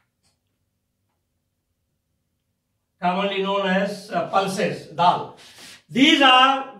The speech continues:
very good, uh, iron rich fruits and vegetables, and among all these, the richest one is, that is called pistachios, pista.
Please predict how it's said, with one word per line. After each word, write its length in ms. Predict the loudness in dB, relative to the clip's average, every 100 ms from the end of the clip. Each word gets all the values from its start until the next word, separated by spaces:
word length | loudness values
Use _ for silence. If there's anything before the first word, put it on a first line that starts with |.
| -6
very 340 | -4 -2 -4
good, 220 | -6 -6 -6 -12 -20 _ _ _ _
uh, 60 | -2
iron 540 | 2 4 4 4 2
rich 480 | 0 -2 -8 -16 _ _ _ _
fruits 340 | -12 -6 -4 0
and 140 | 0
vegetables, 600 | 2 2 2 2 2 -2 -12 -20 _ _ _ -6
and 420 | 0 0 0 0
among 240 | 4 6
all 260 | 6 4 4
these, 360 | 2 2 -6 -14 _ _ _
the 120 | -10
richest 420 | -8 -4 -2 -2
one 180 | 0 0
is, 300 | 0 -4 -8 -14
that 200 | -8 -6
is 120 | -6 -4
called 500 | 0 0 -2 -8 -18 -8
pistachios, 880 | -6 -2 -2 0 0 0 -2 -6 -16 _
pista. 540 | -8 -6 -4 -6 -8